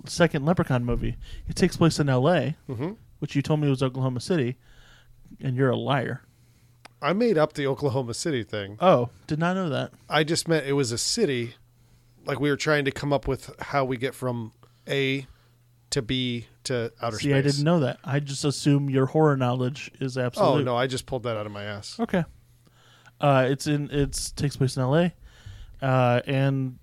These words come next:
Speaker 1: it's, I love that the I M D B thing says it's Leprechaun's one thousandth birthday.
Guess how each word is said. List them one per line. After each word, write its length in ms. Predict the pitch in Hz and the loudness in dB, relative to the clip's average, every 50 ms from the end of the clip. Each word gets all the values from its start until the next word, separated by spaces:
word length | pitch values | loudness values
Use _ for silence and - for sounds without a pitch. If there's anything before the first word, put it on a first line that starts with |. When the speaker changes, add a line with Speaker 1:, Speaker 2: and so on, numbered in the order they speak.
| - _ - | -20 _ -6
Speaker 1:
it's, 640 | 139 143 139 135 139 - - - - - - - _ _ _ - - _ _ _ _ _ _ _ _ _ _ _ _ _ _ _ _ _ - - | -4 -2 -2 -2 -2 -4 -6 -6 -8 -14 -20 -20 _ _ _ -20 -20 _ _ _ _ _ _ _ _ _ _ _ _ _ _ _ _ _ -10 -2
I 100 | - 151 | 2 2
love 260 | 151 170 220 262 254 247 | 6 6 6 6 6 4
that 100 | 226 196 | 2 2
the 100 | 190 - | 2 4
I 140 | 165 165 | 4 6
M 140 | 170 170 175 | 6 6 4
D 140 | 160 170 170 | 4 2 4
B 260 | 160 - 143 156 170 156 | 4 4 4 4 4 2
thing 300 | - - 151 147 143 127 | 2 2 4 4 2 2
says 320 | - 147 139 135 127 131 | 4 6 6 6 6 4
it's 260 | 143 139 - - - | 2 0 -2 2 4
Leprechaun's 460 | 156 151 151 156 - 156 147 143 135 | 4 6 6 6 4 4 2 4 4
one 140 | 139 139 143 139 | 2 2 4 6
thousandth 340 | 143 139 131 131 131 - | 4 4 4 2 -2 0
birthday. 400 | - 143 147 - - 123 113 120 | 2 2 2 2 2 0 -2 -2